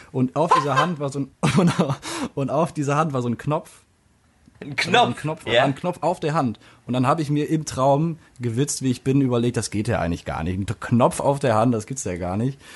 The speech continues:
Speaker 1: Und dann hab ich quasi diesen Knopf gedrückt im Traum und ich hab mich bewusst dazu entschieden, diesen Knopf zu drücken und dann ist dieser Traum immer wieder losgegangen, immer wieder losgegangen und ich bin zwischendurch gefühlt auch wieder aufgewacht, dann wieder reingekommen in diesen Traum.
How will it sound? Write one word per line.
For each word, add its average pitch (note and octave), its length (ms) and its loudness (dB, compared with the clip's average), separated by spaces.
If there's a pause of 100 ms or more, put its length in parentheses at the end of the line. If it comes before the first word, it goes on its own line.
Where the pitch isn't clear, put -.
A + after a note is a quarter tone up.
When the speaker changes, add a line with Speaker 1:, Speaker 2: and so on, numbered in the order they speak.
(300)
Speaker 1:
Und A#2 180 0
dann B2 160 4
hab C#3+ 100 4
ich C3+ 120 -2
quasi C3 280 0
diesen C3 220 0
Knopf D#3 320 -2
gedrückt C#3 400 -2
im D3 120 -4
Traum D3+ 300 0
und C3+ 260 -4
ich C#3 100 0
hab D#3+ 60 0
mich D3 160 -2
bewusst B2+ 320 0
dazu D#3 240 0
entschieden, D3 320 2
diesen A#2 140 0
Knopf C3+ 260 -2
zu - 100 -4
drücken C3+ 280 -2
und B2 80 4
dann B2+ 100 0
ist C3+ 80 -4
dieser B2+ 180 -2
Traum C3 240 0
immer D#3 280 2
wieder D3 160 2
losgegangen, G#2 520 -2
immer C#3+ 200 0
wieder C#3 160 2
losgegangen A#2 500 0
und B2 60 0
ich - 80 -6
bin B2+ 80 2
zwischendurch C3+ 480 -2
gefühlt C3+ 280 -2
auch B2 120 0
wieder A2 160 0
aufgewacht, C#3+ 520 0
dann B2 140 0
wieder A2 140 -2
reingekommen C3+ 540 2
in B2+ 40 4
diesen B2 180 2
Traum. A#2+ 300 0